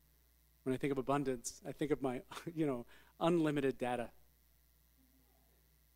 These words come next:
<laughs> Endless amounts of information, twenty-four hours, or endless amount of options for entertainment. Nice big four K wide screen that's just an easy place to go where I can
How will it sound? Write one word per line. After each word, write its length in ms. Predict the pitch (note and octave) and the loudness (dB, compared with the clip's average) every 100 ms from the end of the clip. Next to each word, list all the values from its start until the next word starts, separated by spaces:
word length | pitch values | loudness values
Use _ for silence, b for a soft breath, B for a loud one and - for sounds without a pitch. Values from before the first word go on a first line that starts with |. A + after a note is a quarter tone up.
| _ - | _ -6
<laughs> 240 | A3 G3 | -2 4
Endless 400 | A3+ G#3 A3 F#3 | 10 10 12 8
amounts 340 | G3+ E3+ E3 E3 | 8 8 6 4
of 80 | D#3 | 2
information, 580 | D#3 D#3+ D3+ C#3+ C#3+ | 4 6 6 6 2
twenty-four 440 | B2+ D#3+ D#3 - D3 | -2 0 0 0 2
hours, 320 | C#3 C3 C3+ | 4 2 2
or 260 | C#3+ C#3 - b b b | 4 4 2 b b b
endless 400 | G#3 A3 G#3 F3 | 10 12 12 8
amount 300 | F3+ E3+ D#3 | 6 6 4
of 100 | D3 - | -2 -4
options 420 | F#3 - - E3+ | -4 -2 0 0
for 160 | - F3 | 4 4
entertainment. 680 | E3 D#3 - D3+ B2+ A#2+ - - _ _ _ _ _ _ _ _ _ _ _ _ _ | 6 4 4 2 2 0 -6 -18 _ _ _ _ _ _ _ _ _ _ _ _ _
Nice 300 | E3+ F#3+ F#3+ | 6 8 8
big 360 | - - F#3 F3+ | 4 6 6 6
four 360 | - F3+ F#3+ E3 | 2 4 6 6
K 300 | - F3+ F3 | 6 8 8
wide 460 | C3+ D3 D#3+ D#3 | 6 6 6 4
screen 520 | - - E3 D#3+ D#3 | 0 -2 4 6 6
that's 140 | C#3 - | 4 0
just 280 | E3 D3 D3 | -2 -2 -2
an 100 | - - | -4 -2
easy 360 | G3+ G#3 G#3 | 0 2 0
place 400 | - D#3+ D3 C3 | 0 2 2 0
to 100 | - | -4
go 180 | C#3 C3+ | 2 2
where 140 | B2 | 2
I 80 | B2 | -2
can 300 | C3 B2 B2 | -2 -2 -4